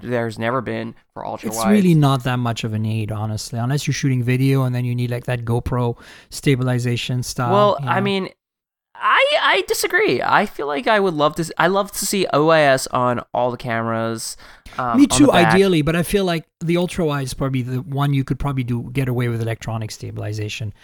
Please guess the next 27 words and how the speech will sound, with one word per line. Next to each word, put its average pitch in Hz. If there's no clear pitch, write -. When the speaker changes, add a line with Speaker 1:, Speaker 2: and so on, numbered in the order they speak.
Speaker 2:
if 143
your 127
sensor 127
was 110
big 107
enough. 104
Speaker 1:
Sure. -
Speaker 2:
I'd 233
rather 302
see -
larger 202
pixels, 135
honestly. 120
I'd 147
rather 208
see, 185
like, 151
Speaker 1:
Sure. 135
Speaker 2:
a, -
an 175
eight 196
megapixel 190
sensor 170
with 131
large 143
pixels, 143
Speaker 1:
Mm-hmm. 123